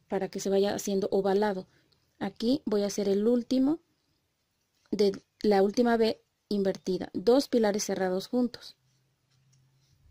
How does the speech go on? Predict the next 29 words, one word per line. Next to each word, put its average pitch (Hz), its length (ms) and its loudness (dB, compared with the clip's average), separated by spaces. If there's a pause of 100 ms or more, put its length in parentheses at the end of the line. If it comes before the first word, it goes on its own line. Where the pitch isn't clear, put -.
(300)
De 214 80 -6
esta 202 220 -6
manera 180 360 -6
cerramos 226 720 0 (640)
y - 80 -6
volvemos 202 400 0
a 247 40 0
hacer 233 220 0
una, 226 360 -2
dos, 208 580 0
tres, 208 460 0
cuatro, 202 500 -2
cinco, 196 540 -4
seis, 214 580 -4
siete. 190 480 -4 (420)
Vamos 220 220 -2
a 254 60 -2
trabajar 214 320 -2
de 214 60 2
este 214 160 -2
lado 202 260 0
justo 226 300 -6
como 220 200 -4
lo 190 100 -2
hice 190 300 -8
en 202 120 -4
la 185 100 -4
otra 196 200 -6
flor 190 280 -2